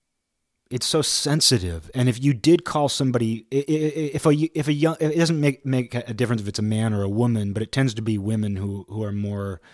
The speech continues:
focused on this, which is unfortunate. You know, it's unfortunate, um,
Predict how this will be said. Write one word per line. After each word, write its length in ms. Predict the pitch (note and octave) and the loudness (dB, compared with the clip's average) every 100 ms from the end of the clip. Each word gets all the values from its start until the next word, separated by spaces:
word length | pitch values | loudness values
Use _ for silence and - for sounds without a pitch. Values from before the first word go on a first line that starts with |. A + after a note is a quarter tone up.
| - _ | -20 _
focused 520 | _ - A#2 A#2 - G2 | _ -2 0 0 -4 -4
on 180 | F#2 | -2
this, 400 | G2 G2 - - - _ _ _ _ _ _ _ _ - | -2 0 0 0 -2 _ _ _ _ _ _ _ _ -6
which 140 | - D3 | 0 4
is 100 | E3 | 4
unfortunate. 640 | D3+ - F3 D3 F#2 D#2+ _ _ _ - | 4 4 2 0 -6 -10 _ _ _ -4
You 80 | A2+ | -2
know, 80 | |
it's 100 | G#2+ | -2
unfortunate, 760 | B2+ A#2 C#3+ D3 - G2+ F#2+ - - - - - _ _ - | -2 -2 0 0 0 -4 -6 -10 -20 -20 -20 -20 _ _ -6
um, 560 | A2+ G#2+ G2+ G2 G2+ | -2 0 0 -2 -4